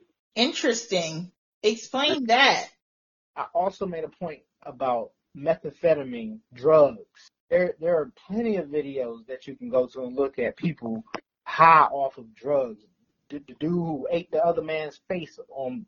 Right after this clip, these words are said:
Speaker 1: with bath soaps. Uh, people getting shot by tasers and, not, and it's not even phasing them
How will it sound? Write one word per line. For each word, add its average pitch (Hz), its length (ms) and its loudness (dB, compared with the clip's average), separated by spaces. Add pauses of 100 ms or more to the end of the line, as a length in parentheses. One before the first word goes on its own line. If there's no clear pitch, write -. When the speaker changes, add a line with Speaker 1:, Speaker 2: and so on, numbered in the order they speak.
Speaker 1:
with 131 260 -6
bath 147 480 6
soaps. - 380 -10 (480)
Uh, 127 220 -6 (160)
people 196 300 -6
getting 143 440 -2 (240)
shot 139 460 4
by 127 400 -4 (320)
tasers 143 640 -6
and, 139 120 -12
not, 156 160 -6
and 156 80 -4
it's 147 120 -6
not 160 180 0
even 127 200 -8 (140)
phasing 143 400 0
them 110 140 -8